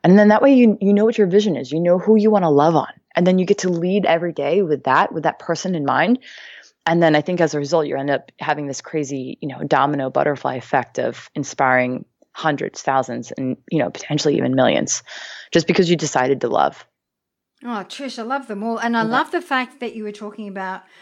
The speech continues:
Speaker 2: when we have that lack of confidence is exactly the point of focus. It's what we should be working
Speaker 1: Yeah.
Speaker 2: on. I love that.
Speaker 1: Mm-hmm.
Speaker 2: So, Trish, how do our listeners find you?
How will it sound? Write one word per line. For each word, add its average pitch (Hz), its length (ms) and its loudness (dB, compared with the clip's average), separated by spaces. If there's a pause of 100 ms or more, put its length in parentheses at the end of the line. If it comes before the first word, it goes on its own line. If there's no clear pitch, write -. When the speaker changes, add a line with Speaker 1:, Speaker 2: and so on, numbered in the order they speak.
(160)
Speaker 2:
when 233 180 -4
we 214 80 -4
have 214 220 -8
that 202 180 -6
lack 196 200 -10
of 180 100 -14
confidence 202 560 -12
is 185 100 -18
exactly 190 640 -10
the 175 320 -12 (140)
point 196 240 -14
of 175 80 -18
focus. 190 400 -10
It's - 180 -18
what 190 220 -10
we 190 80 -16
should 180 160 -18
be 180 100 -14
working 170 260 -10
Speaker 1:
Yeah. 180 260 2
Speaker 2:
on. 180 180 -18
I 185 60 -16
love 185 260 -14
that. 180 260 -16 (600)
Speaker 1:
Mm-hmm. 185 580 2 (340)
Speaker 2:
So, 311 220 -2
Trish, 302 480 -10
how 294 320 -10
do 359 140 -6
our 302 120 -4
listeners 220 440 -10
find 196 360 -12
you? 202 180 -16